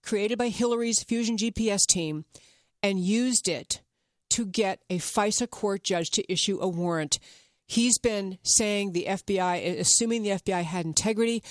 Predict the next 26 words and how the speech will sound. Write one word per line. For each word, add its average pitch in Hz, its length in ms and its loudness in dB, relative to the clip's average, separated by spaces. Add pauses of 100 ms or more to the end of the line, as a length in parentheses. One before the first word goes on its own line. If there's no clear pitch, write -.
(300)
It's 185 200 0
deeper 302 360 2
than 269 180 0
the 254 100 0
F 240 160 -4
B 226 160 0
I, 185 160 0
but 165 160 -4
this 254 180 4
is 311 80 0
the 202 140 -4
first, - 480 -2
the 180 160 -2
seed 254 260 2
I 226 60 0
want 202 260 -2
to - 60 -12
plant 196 240 -2
first - 680 -4
is 208 120 2
to 214 80 2
have 214 240 -2
you 226 100 0
understand 202 800 0 (280)
that 180 200 -4
that 202 400 -2